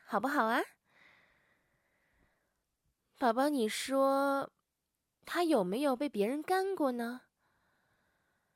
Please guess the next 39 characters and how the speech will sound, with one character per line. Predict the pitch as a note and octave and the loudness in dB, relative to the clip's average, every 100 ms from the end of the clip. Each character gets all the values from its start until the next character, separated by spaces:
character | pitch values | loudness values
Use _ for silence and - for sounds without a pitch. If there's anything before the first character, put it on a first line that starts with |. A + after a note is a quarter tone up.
| _ _ _ _ _ | _ _ _ _ _
她 | - G4 G4+ | -8 -4 -2
这 | - | 0
么 | G4+ C#4 | 0 0
漂 | - B3 G#3+ | -2 -2 0
亮， | G#3 F#3 F#3 F#3+ F#3+ G#3+ - _ | 0 0 0 -4 -6 -10 -18 _
肯 | - C#4 | -4 -2
定 | A3 D#4+ | 0 2
有 | D#4+ | 2
很 | F4 A3 D#3 | 2 0 2
多 | B3+ | 2
男 | F4 G#3 | 2 2
人 | A3+ D#4+ | 0 0
想 | - F#3 | -2 0
上 | - F4+ F#4 | 0 0 0
她 | G3+ | -4
吧？ | F3 A#3+ - - _ _ _ _ _ _ _ _ _ _ _ _ _ - | -4 -6 -8 -14 _ _ _ _ _ _ _ _ _ _ _ _ _ -6
宝 | A3+ | -4
宝 | G#3 A#3+ B3 B3+ C4 | 0 2 2 2 2
有 | B3+ C#4+ | 0 0
想 | - F3 | 0 -2
象 | G3+ D#4 D#4+ | 0 0 0
过 | D#4 D4+ | 0 0
吗？ | C#4+ C#4+ D#4+ _ _ _ _ _ _ _ _ _ _ _ _ _ _ | -2 -4 -8 _ _ _ _ _ _ _ _ _ _ _ _ _ _
说 | - - D#4 | -8 0 0
不 | C#4+ | 0
定 | C#4+ D4+ D4 C4+ C4+ D4 | 0 2 2 2 -2 -8
现 | - F4+ E4+ D#4+ | -2 0 2 2
在 | F#4 F4+ D#4+ | 2 4 4
她 | C#4+ C4 | 0 -2
就 | A#3+ B3 | 2 2
跪 | C4+ B3+ | 2 0
在 | B3 A3+ | 2 0
某 | G#3+ F3 | 0 -2
个 | A3 | -2
男 | A3 G3+ | -2 -2
人 | B3 D4+ | 0 0
的 | D4 | 0
胯 | D4+ - F#4+ F#4 C4 | -2 -2 -2 0 0
下， | G3+ F#3 E3 F#3+ | -2 -4 -4 -8